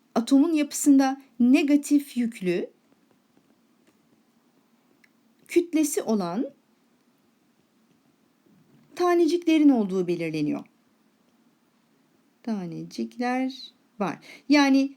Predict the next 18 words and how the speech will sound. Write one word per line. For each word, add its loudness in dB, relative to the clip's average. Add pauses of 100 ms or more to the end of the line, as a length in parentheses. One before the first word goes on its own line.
yapılan 2
çalışmalarda -2
ilk 0
belirlenen -2
taneciğimiz -4
bizim -8
elektron. -4 (340)
Crookes -4
bunun -2
negatif -4
yüklü -6
ve, -4 (240)
e, -6
kütlesi -8
olan -4
tanecikler -4
olduğunu -10
söylüyor. -2